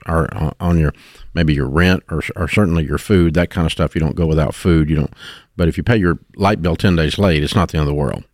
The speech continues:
And then next month you'll be on time. It's not a problem. So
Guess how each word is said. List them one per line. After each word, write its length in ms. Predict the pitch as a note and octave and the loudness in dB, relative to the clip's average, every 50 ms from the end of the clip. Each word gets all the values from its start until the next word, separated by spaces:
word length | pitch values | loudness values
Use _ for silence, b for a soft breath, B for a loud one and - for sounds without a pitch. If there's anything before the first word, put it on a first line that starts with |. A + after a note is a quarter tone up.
| _ - | _ -6
And 160 | D2+ E2 D#2 | -2 0 0
then 120 | D2 D#2 | 2 2
next 240 | F2 G2 G2 - - | 2 2 2 0 -2
month 200 | E2+ E2 F2 - | -2 -2 -2 0
you'll 120 | F#2 D#2+ C#2+ | -2 -2 -2
be 100 | D2+ D2+ | 0 0
on 140 | D#2 F2+ | 0 0
time. 280 | F#2 B2 B2 A2+ - - _ _ | 0 0 0 0 -2 -6 _ _
It's 120 | _ - | _ -8
not 100 | D2 D2+ | -6 -6
a 40 | C#2+ | -4
problem. 340 | - E2+ D2+ C2+ - - - - b b b b b b b b b | -2 -2 -2 -2 -4 -8 -14 -20 b b b b b b b b b
So 260 | - - - - - | -10 -8 -6 -6 -6